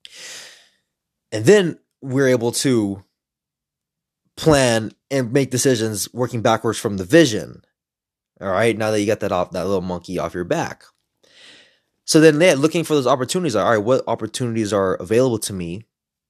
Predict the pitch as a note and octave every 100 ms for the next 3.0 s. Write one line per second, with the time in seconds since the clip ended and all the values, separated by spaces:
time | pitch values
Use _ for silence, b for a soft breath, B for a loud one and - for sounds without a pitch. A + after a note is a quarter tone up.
0 | _ G2+ G#2 F#2+ E2+ B2+ C3 A2 G#2 G#2
1 | A#2 B2 - F#2 F2 F2 _ _ _ _
2 | _ _ - G#2+ G2+ F#2+ F2+ F#2 F2+